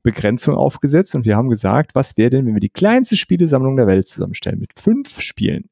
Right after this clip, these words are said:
Genau fünf. Also quasi so,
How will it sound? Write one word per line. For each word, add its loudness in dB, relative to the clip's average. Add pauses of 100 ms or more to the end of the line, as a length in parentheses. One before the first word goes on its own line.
(140)
Genau 2
fünf. -6 (380)
Also 0
quasi -2
so, 2